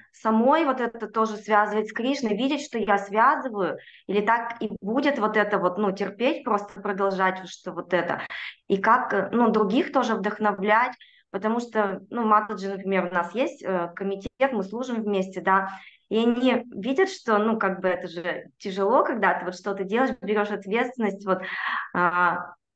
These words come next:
как-то, чтобы вот они тоже вдохновлялись и, а, объяснять, что это, ну, как ты,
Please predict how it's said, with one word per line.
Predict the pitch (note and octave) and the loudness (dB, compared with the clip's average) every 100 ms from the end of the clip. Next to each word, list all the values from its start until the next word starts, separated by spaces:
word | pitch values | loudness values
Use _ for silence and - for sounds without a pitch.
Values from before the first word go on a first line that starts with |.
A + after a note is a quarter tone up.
| _ - | _ 0
как-то, | A3 A3 A3 | 0 2 -2
чтобы | A3 A3 A3 G#3+ | 0 0 2 2
вот | G#3 G#3+ - - | 2 0 -6 -2
они | A3 A3+ | 0 2
тоже | A#3+ C4 | 2 0
вдохновлялись | A3+ G3 G3 G3+ F#3+ G#3 C4 C#4+ A3 _ | -2 -4 -2 -2 2 4 4 2 -4 _
и, | G#3+ A3 G3 A3 - - | -4 -2 -2 -8 -16 -4
а, | - F3 | 2 4
объяснять, | F#3+ G3 G3 G#3+ A#3 | 2 -2 -2 0 0
что | A#3 G#3+ | -2 -2
это, | G3 G3 F3+ - | -2 -2 -6 -8
ну, | A3 G#3 - - | -6 -4 -6 -18
как | - F#3+ | -18 -12
ты, | - | -10